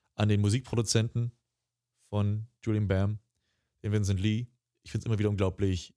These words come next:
welche Tracks da rausgeballert werden, welche Musik dahinter steckt, welches Können dahinter steckt.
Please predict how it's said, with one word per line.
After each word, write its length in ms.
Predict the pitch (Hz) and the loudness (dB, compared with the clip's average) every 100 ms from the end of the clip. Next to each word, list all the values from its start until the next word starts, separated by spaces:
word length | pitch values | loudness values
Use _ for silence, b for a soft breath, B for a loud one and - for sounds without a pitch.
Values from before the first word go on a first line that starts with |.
| _ | _
welche 260 | 104 87 98 | -2 0 -2
Tracks 360 | - 92 - | -2 -4 -4
da 120 | 92 | -4
rausgeballert 500 | 87 87 - 85 82 | -2 -2 -4 -6 -8
werden, 240 | - 82 87 | -8 -8 -4
welche 200 | 90 107 | -2 0
Musik 280 | 104 131 139 | 0 0 2
dahinter 260 | 110 107 | 2 2
steckt, 240 | - 104 - | 0 -2 -2
welches 320 | 95 90 - | -2 -2 0
Können 220 | 117 117 | 0 2
dahinter 220 | 104 101 | 0 0
steckt. 340 | 95 101 - | -2 -2 -4